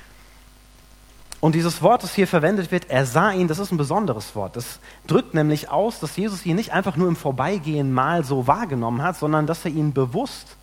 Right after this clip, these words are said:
beobachtet hat. Der hat sich diesen Levi angeschaut, wie er so da sitzt.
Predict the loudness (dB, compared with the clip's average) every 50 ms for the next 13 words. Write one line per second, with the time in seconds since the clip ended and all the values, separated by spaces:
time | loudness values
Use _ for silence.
0 | -20 -16 -12 -10 -8 -6 -4 -2 -2 -4 -4 -6 -14 -16 -16 -18 -18 -20 -20 -20
1 | -20 -20 -20 -20 -8 -4 -2 0 0 -2 -2 -4 -6 -6 -4 -4 -2 0 0 0
2 | 0 -2 -2 -4 -6 -6 -6 -8 -8 -8 -10 -10 -10 -10 -10 -10 -8 -6 -4 -4
3 | -4 -4 -6 -6 -4 -4 -4 -4 -6 -8 -14 -18 -20 -20 -20 -20